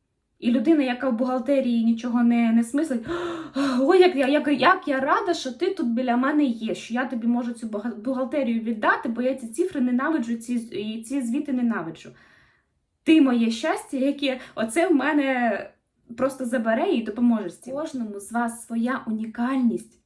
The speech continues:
і ви однозначно щось можете. Не знаю, це відео почалось з одного,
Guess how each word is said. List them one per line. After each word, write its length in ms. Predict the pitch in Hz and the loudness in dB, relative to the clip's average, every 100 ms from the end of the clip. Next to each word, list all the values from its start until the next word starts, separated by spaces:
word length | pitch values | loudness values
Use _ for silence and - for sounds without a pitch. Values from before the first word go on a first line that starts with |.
| _ _ _ _ - | _ _ _ _ -2
і 160 | 277 | 0
ви 200 | 254 339 - | 2 0 2
однозначно 1300 | 285 277 240 247 247 233 247 247 226 240 240 - 214 | 2 2 2 0 -2 0 2 4 4 0 -2 -6 -6
щось 400 | - 214 208 - | -6 -8 -10 -8
можете. 640 | 214 220 226 220 208 - - _ _ _ _ - | -8 -6 -6 -8 -12 -18 -20 _ _ _ _ -20
Не 140 | 214 | -16
знаю, 520 | 220 226 185 180 185 190 | -8 -6 -6 -10 -14 -14
це 160 | - 247 | -6 -2
відео 380 | 262 233 247 | -2 -2 -4
почалось 480 | 233 202 - 233 226 | -6 -10 -8 -6 -6
з 40 | 208 | -8
одного, 440 | 226 330 320 | -10 -8 -8